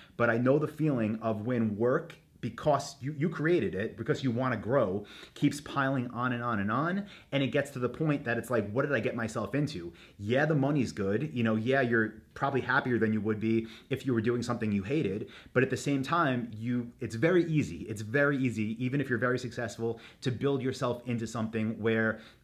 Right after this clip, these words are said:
you're not getting the most out of your life. So you'll see at the, uh, the screen up there on that T V, I have it connected to the computer. It's, uh, you know, the same kind of, uh, mission that we have at Dropship Lifestyle, but it's freedom through entrepreneurship.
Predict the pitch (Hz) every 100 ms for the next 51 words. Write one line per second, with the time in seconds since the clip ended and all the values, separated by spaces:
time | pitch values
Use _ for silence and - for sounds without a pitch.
0 | _ 120 135 131 127 123 113 117 113 110
1 | 113 110 107 98 95 85 78 - 113 113
2 | - - 117 131 - 170 165 139 131 135
3 | 117 110 113 - 127 127 123 120 120 120
4 | 113 110 107 123 101 110 107 104 107 -
5 | - 120 107 98 98 - 113 113 110 -
6 | - 127 123 123 117 120 127 113 113 151
7 | 139 135 131 - 131 120 104 107 107 113
8 | 123 117 123 120 107 120 104 104 107 110
9 | 123 127 120 - 135 127 127 - - -
10 | 120 120 117 - - 151 151 147 131 131
11 | 127 117 120 - 107 104 95 80